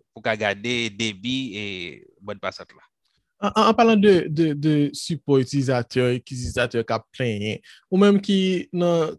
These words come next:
Speaker 2: koze sipò enfòmatik ki m te ka di. Apwòch ke ou, on enfòmatisyen sipoze toujou genyen, lè ke li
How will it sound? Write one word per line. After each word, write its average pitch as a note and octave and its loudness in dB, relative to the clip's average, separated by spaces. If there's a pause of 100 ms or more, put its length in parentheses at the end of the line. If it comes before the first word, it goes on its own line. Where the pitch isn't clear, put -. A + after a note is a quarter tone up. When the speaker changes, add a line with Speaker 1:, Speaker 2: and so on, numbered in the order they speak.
Speaker 2:
koze C#3 0
sipò B2 -6
enfòmatik A#2 -6 (480)
ki A#3+ 2 (480)
m F#3+ -6
te F#3+ 6
ka F#3 4
di. C#3+ 2
Apwòch D3 0
ke C3+ -2 (640)
ou, D#3 -4
on E3 -2
enfòmatisyen D3 -2
sipoze C#3 -2
toujou C3+ -6
genyen, C3+ -2 (260)
lè E3 0
ke D#3+ 0
li C#3 -2